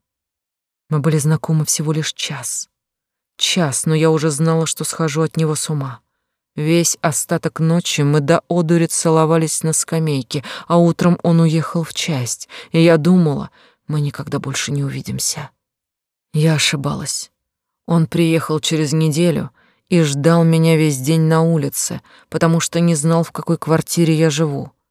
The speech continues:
Обожжённые пальцы продолжали двигаться в одном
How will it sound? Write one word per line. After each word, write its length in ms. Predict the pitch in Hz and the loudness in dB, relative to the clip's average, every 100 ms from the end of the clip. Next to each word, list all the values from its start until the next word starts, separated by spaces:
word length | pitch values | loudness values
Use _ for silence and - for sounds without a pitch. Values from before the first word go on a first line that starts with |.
| _ _ _ _ | _ _ _ _
Обожжённые 640 | - 139 131 147 147 143 139 | -4 -4 -2 -2 0 -2 -4
пальцы 460 | 160 151 - - - - - | -4 -4 -4 -8 -12 -18 -2
продолжали 640 | 170 165 160 143 165 160 | 2 4 4 4 4 4
двигаться 640 | 143 151 165 151 - - | 2 0 2 0 -2 0
в 60 | 156 | 2
одном 320 | 147 151 160 | 4 4 2